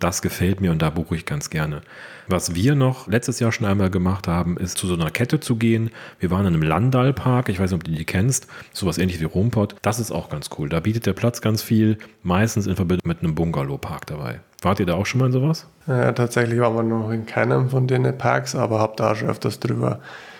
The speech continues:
Speaker 2: gelesen und was davon gehört. Also ich glaub, das macht dann mit Sicherheit auch Spaß und Sinn, sowas mal anzusteuern.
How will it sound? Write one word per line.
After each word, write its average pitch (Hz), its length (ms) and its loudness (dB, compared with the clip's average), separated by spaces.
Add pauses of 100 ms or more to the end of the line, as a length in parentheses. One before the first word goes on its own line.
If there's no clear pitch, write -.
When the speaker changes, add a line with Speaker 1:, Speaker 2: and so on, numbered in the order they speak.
(200)
Speaker 2:
gelesen 131 640 4
und 120 200 0
was 117 160 0
davon 110 300 0
gehört. 117 260 0
Also 113 200 0
ich 107 100 -6
glaub, - 200 -6
das - 180 -8
macht 107 260 -6
dann 113 260 0
mit 110 160 -4
Sicherheit 110 300 0
auch 117 160 -2
Spaß 113 360 -2
und 110 140 -2
Sinn, 127 240 0 (340)
sowas 110 380 -2
mal 104 220 0
anzusteuern. 113 840 -2